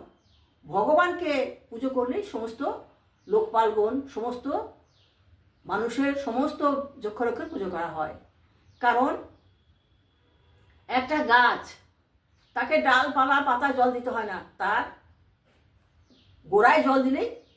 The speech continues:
সমস্ত জ-, পাতা এবং সবাই পুষ্ট হয়। তেমনি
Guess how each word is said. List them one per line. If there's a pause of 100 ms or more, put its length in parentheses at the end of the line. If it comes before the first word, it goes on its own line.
সমস্ত (380)
জ-,
পাতা (280)
এবং
সবাই (1200)
পুষ্ট
হয়।
তেমনি